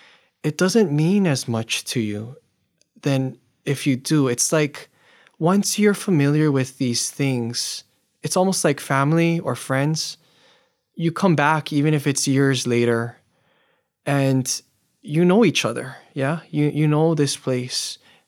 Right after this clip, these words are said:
intimately sometimes in a special way. And the meaning that we ascribe to places, you know, it's, I think it goes beyond just understanding the sacredness, the history, et cetera, because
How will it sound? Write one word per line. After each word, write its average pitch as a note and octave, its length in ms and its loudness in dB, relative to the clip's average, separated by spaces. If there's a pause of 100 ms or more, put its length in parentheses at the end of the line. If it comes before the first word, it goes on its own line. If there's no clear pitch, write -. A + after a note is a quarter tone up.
(120)
intimately A2+ 920 -2
sometimes B2+ 800 -8 (500)
in C#3 100 -4
a C3 60 0
special C3 420 0
way. C#3+ 240 2
And C#3 320 0 (1080)
the E3 100 4
meaning F#3+ 340 8
that E3 160 2
we D3+ 100 2
ascribe D3+ 520 2
to C#3+ 80 -4
places, A#2+ 600 -2
you C3+ 100 2
know, B2+ 100 2
it's, A#2+ 220 -4
I C3+ 100 0
think E3+ 220 2
it D3+ 120 0
goes C#3 300 2
beyond B2 640 2
just - 300 -4
understanding A#2 800 -2 (280)
the C#3+ 60 -6
sacredness, A2+ 520 -4
the A2 60 -6
history, B2+ 460 -4
et A2+ 80 -8
cetera, C3 320 -2
because A#2+ 400 -4